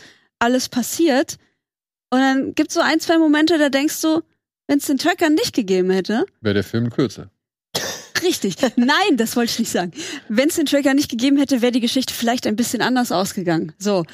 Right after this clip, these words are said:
Speaker 2: Ja.
Speaker 1: Ja?
Speaker 2: Ja.
Speaker 1: Ja.
Speaker 2: Ja.
Speaker 1: So. Muss der Film so lang sein? Nein, muss er nicht. Vor allem finde ich diese, dieses Ungleichgewicht am Anfang, ne, Osaka, da geht ordentlich was ab.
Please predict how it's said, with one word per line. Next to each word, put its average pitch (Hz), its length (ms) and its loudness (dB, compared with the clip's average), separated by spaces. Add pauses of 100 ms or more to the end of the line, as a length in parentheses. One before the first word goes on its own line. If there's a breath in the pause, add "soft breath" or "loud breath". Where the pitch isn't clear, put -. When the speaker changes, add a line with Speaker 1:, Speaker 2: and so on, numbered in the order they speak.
(460 loud breath)
Speaker 2:
Ja. 143 480 4
Speaker 1:
Ja? 240 280 2 (240)
Speaker 2:
Ja. 113 240 0
Speaker 1:
Ja. 202 300 2 (200)
Speaker 2:
Ja. 180 320 -4
Speaker 1:
So. 190 180 0 (460 loud breath)
Muss 294 200 2
der 339 140 0
Film 339 220 4
so 320 100 2
lang 311 240 4
sein? 302 340 2 (120)
Nein, 220 460 0
muss 214 180 -2
er 196 140 0
nicht. 196 420 0
Vor - 200 -2
allem 262 260 2
finde 269 300 0
ich - 260 -4 (260)
diese, 226 380 -2 (1600)
dieses 254 260 0
Ungleichgewicht 208 1200 2 (280)
am 220 160 0
Anfang, 311 480 2 (440)
ne, 240 260 -2
Osaka, 202 680 -2
da 202 100 -6
geht 190 180 -2
ordentlich 180 420 -2
was 226 180 0
ab. 277 260 -2